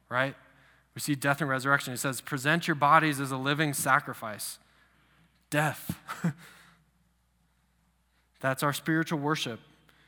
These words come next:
And he says, "Don't be conformed to this world," right? "Don't keep just going down the river in the same way, but be transformed by the renewal of your mind that you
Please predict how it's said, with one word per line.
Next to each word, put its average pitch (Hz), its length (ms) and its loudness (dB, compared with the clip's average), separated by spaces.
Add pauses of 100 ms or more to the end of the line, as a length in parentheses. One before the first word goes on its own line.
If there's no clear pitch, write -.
(160)
And 135 80 -4
he 143 60 0
says, 139 400 0 (340)
"Don't 135 220 -6
be 156 120 2
conformed 143 520 0
to 160 100 -2
this 131 180 -8
world," 127 300 -4
right? 139 280 0
"Don't 139 300 -6
keep 156 280 -4
just 139 220 -10
going 131 260 -4
down 147 200 0
the 165 60 -2
river 143 340 -2 (880)
in 131 60 -8
the 127 80 -4
same 151 260 2
way, 143 320 0
but 135 220 -6
be 160 160 2
transformed 156 800 0
by 139 160 0
the 139 100 0
renewal 139 720 0
of 135 200 -6
your 127 100 -6
mind 131 440 2
that 120 140 -10
you 131 240 -6